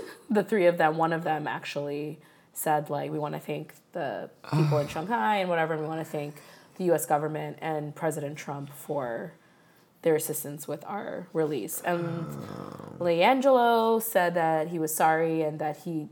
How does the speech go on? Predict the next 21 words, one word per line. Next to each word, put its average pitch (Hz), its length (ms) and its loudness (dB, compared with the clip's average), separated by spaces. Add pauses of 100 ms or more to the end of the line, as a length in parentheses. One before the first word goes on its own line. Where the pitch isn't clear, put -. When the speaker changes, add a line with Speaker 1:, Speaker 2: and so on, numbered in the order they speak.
Speaker 1:
pra-, 165 220 0 (120)
he 151 280 -4 (180)
practiced 160 440 -10
bad 160 240 -6
judgment 233 720 0 (300)
for - 180 -2
stealing. 208 680 -2
Again, 175 640 2 (300)
you 226 280 4
make 254 240 0
so 202 280 0
much 185 280 -4
money. 143 300 -6
His 185 220 -4
family, 262 460 -2
his 175 160 0
mom, 175 340 2
his 214 180 -2
dad, 151 460 2
and 175 160 -4
LaMelo 160 680 2